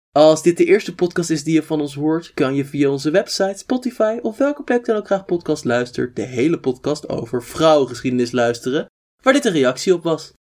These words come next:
In deze podcast vertelt Els Kloek waarom de vrouwengeschiedenis niet meer over het hoofd kan worden gezien. Ook zouden we het waarderen als je een positieve review achterlaat op Apple Podcasts.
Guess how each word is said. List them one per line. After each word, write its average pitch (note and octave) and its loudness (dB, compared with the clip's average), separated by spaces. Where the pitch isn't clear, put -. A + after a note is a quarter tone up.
In A2+ 2
deze B2 2
podcast E3+ -2
vertelt D#3+ -2
Els - -2
Kloek C4 -4
waarom E3+ -2
de E3 -4
vrouwengeschiedenis F#3+ -2
niet D#3+ -2
meer E3+ -2
over A#2 -2
het C#3+ -2
hoofd A#2+ -2
kan A#2+ 0
worden A2 -2
gezien. G#2+ -8
Ook A#2+ 2
zouden D#3 4
we D#3 0
het D#3+ -4
waarderen D#3+ 2
als C#3+ -2
je E3+ 4
een D3 -4
positieve F#3+ 2
review A3+ 0
achterlaat E3+ -2
op - -6
Apple - -4
Podcasts. - -10